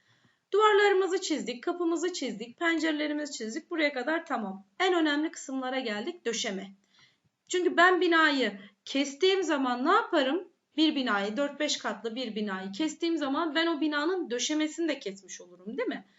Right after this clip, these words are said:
O zaman benim buraya döşeme de çizmem lazım. Döşeme için de ölçüler...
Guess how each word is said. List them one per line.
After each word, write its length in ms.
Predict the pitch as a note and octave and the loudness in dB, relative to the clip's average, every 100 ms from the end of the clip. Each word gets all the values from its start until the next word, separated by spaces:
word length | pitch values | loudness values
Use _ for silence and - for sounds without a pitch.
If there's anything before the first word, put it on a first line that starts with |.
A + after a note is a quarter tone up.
| _ _ | _ _
O 100 | - | -2
zaman 280 | E4 D#4+ G#4+ | 2 4 4
benim 240 | G4 F4 D#4+ | 4 2 2
buraya 240 | F#4 G#4 | 2 2
döşeme 340 | D#4 - D4 | 0 0 0
de 120 | B3 - | -2 -4
çizmem 440 | - G3 F#3 F#3+ | -6 -6 -8 -8
lazım. 480 | F#3 G#3+ F4 D4 A#3 | -8 -6 -4 -4 -4
Döşeme 360 | C#4+ F4 F4+ | -2 0 0
için 340 | G#4+ F#4 C4+ B3 | 0 -2 -4 -4
de 60 | |
ölçüler... 600 | B3 E4 F4+ - A3+ A#3+ | -2 0 0 -2 -4 -6